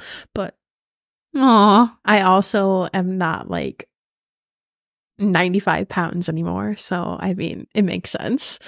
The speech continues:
Speaker 1: But I was like, "Holy crap, like, <clears throat> that's wild." And I'm like, "I really haven't worn that <laughs> shirt in a long
Speaker 2: Aw.
Speaker 1: time."
Speaker 2: I get you.
Speaker 1: Sorry, tangent.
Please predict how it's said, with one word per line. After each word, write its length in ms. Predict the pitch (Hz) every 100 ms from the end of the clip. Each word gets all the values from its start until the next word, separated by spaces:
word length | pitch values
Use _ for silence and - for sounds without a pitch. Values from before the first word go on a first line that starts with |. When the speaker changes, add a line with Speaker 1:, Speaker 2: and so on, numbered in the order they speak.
| - -
Speaker 1:
But 100 | -
I 80 | 240
was 200 | 262 285
like, 160 | 311 254
"Holy 320 | 269 359 302
crap, 560 | - - 190 240 196 -
like, 360 | 175 185 - - _ _ _
<clears throat> 440 | 214 - _ _ -
that's 320 | 233 233 -
wild." 560 | 175 180 165 190 208 _ _ _
And 100 | 208 208
I'm 100 | 214
like, 140 | 196
"I 120 | 190
really 380 | 190 185 185 -
haven't 340 | 175 165 160 -
worn 200 | 160 -
that 160 | -
<laughs> 0 |
shirt 400 | - - - - -
in 100 | 190
a 120 | 185
long 320 | 202 202 175 180
Speaker 2:
Aw. 380 | 262 233 226 254
Speaker 1:
time." 100 | - _ _ _ _ _ _ _ _ -
Speaker 2:
I 120 | 190
get 260 | 190 180 -
you. 200 | 190 190 _ _ _ _ _ _ _ _ _ _
Speaker 1:
Sorry, 420 | _ 226 170 160 _ _
tangent. 680 | 185 165 165 160 180 -